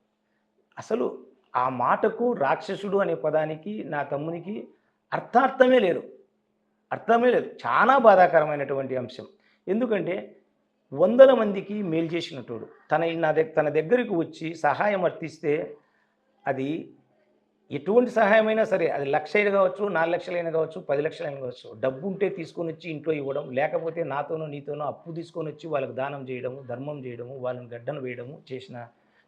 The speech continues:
సందర్భాలు నేనే చూసినాను ఎన్నోసార్లు. తెలిసినేటి కొన్ని,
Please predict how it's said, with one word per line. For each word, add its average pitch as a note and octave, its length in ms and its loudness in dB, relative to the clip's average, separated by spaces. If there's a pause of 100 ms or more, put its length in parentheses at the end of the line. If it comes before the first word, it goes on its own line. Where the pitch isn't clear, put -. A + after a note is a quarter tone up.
సందర్భాలు C#3 680 -2
నేనే A2+ 440 -8
చూసినాను C3 440 -14 (420)
ఎన్నోసార్లు. F#3+ 600 4 (760)
తెలిసినేటి F3+ 480 -6
కొన్ని, D3 420 -10